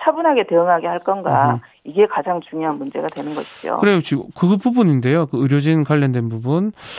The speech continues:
Speaker 2: 뭐
Speaker 1: 네.
Speaker 2: 해법이 있는 겁니까?
Speaker 1: 지금 어제 이제 이미 서울대병원에서 보여주셨지 않습니까?
Speaker 2: 예.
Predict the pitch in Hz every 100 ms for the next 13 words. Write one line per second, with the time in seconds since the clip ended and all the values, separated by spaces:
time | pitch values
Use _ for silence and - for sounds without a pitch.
0 | - - 160 262 - 175 240 220 170 139
1 | 110 139 185 156 117 - 165 220 - _
2 | _ _ _ _ - - - - 220 220
3 | 208 196 147 170 180 208 202 175 175 175
4 | 175 285 294 269 220 175 160 156 165 160
5 | 165 180 165 156 - 151 147 - - 117
6 | 175 147